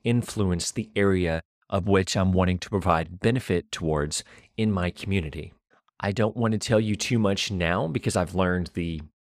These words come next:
value of keeping your plans to yourself, and I'll go ahead and share that with you too, because the reason to keep plans to yourself would be because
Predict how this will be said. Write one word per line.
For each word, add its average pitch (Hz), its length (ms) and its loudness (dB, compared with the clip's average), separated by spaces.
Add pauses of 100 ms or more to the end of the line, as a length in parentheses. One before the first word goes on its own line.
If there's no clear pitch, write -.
(340)
value 101 640 4
of - 160 -4
keeping 117 340 -2
your 95 120 2
plans 95 480 -2
to 101 100 0
yourself, 95 560 2 (480)
and 131 120 2
I'll 127 160 4
go 127 140 6
ahead 117 160 6
and 104 80 0
share 101 200 0
that 92 180 0
with 92 180 -2
you 90 60 -2
too, 92 180 -4
because 92 340 -2 (540)
the 143 140 2
reason 175 320 2
to 127 60 -2
keep - 260 -4
plans 101 580 -2 (560)
to - 140 0
yourself 87 680 2 (720)
would 131 140 0
be 143 160 0
because 135 320 -2